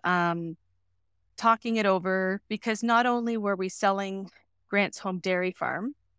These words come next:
we would also be moving our kids, who at the time were grade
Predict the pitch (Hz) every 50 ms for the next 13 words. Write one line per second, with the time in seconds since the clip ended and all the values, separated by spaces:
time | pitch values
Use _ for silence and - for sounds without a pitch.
0 | _ _ _ _ _ _ _ - 226 220 214 208 - - 196 208 208 - - 220
1 | 202 208 208 196 190 196 202 202 185 196 190 185 185 - 190 _ - - 240 202
2 | 180 190 208 240 - - - - 220 208 - - 180 190 - - 190 - - -
3 | 196 190 190 196 190 185 185 170 - 175 170 175 165